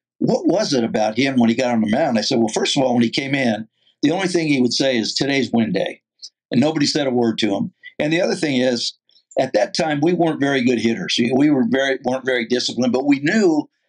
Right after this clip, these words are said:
if we got two runs, we had a chance to win two to one. We could win one to nothing with him on the mound. But the fact that he won twenty-seven of the fifty-eight or fifty-nine games is something I look back on, and I shake my head and I go, "That's almost impossible to do."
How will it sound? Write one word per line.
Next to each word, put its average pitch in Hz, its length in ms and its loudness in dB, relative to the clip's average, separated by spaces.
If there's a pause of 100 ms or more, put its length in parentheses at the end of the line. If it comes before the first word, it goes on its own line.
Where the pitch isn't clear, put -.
(220)
if - 140 0
we 226 100 2
got 185 180 -2
two 196 160 0
runs, 180 300 0
we 160 60 4
had 196 140 0
a - 20 -6
chance 160 260 -2
to 147 80 -2
win 151 160 0
two 151 180 2
to 139 60 2
one. 127 360 0 (420)
We 135 100 2
could 156 240 -2
win 160 180 2
one 160 200 0
to 160 100 0
nothing 156 380 0
with 127 140 0
him 147 140 0
on 143 140 0
the 131 60 2
mound. 127 360 0 (340)
But 147 140 -4
the 170 60 -2
fact 226 340 -2
that 180 80 2
he 151 80 2
won 147 220 2
twenty-seven 165 680 0
of 127 100 2
the 117 60 -2
fifty-eight 143 600 0
or 110 60 -4
fifty-nine 135 540 -2
games 131 240 -4
is - 140 -4
something 117 360 0
I 113 100 0
look 107 220 -8
back 135 260 2
on, 98 340 -2 (580)
and 120 200 0
I 117 120 2
shake 160 480 0
my 120 140 0
head 139 200 0
and 123 100 0
I 110 80 0
go, 107 240 -2
"That's - 400 -4
almost - 400 -4
impossible - 720 -2
to - 140 -6
do." 82 260 -8